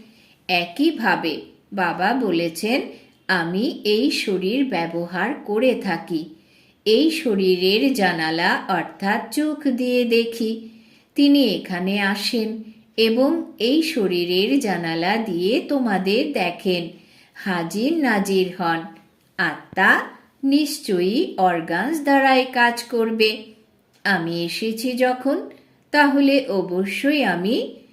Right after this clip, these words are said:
জ্ঞান শোনাব। এই অর্গানস ব্যবহার করার জন্য আমাকে অবশ্যই ভাড়া দিতে হবে। তোমরা বাচ্চারা এই সময় নরককে স্বর্গ করে তুলছ।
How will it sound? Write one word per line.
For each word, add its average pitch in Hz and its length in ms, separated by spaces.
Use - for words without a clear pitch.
জ্ঞান 196 380
শোনাব। 180 800
এই 226 380
অর্গানস 190 600
ব্যবহার 185 640
করার 190 500
জন্য 196 680
আমাকে 175 540
অবশ্যই 202 880
ভাড়া 185 400
দিতে 220 420
হবে। 170 460
তোমরা 180 400
বাচ্চারা 226 800
এই 269 200
সময় 254 540
নরককে 180 760
স্বর্গ 208 680
করে 196 440
তুলছ। 202 440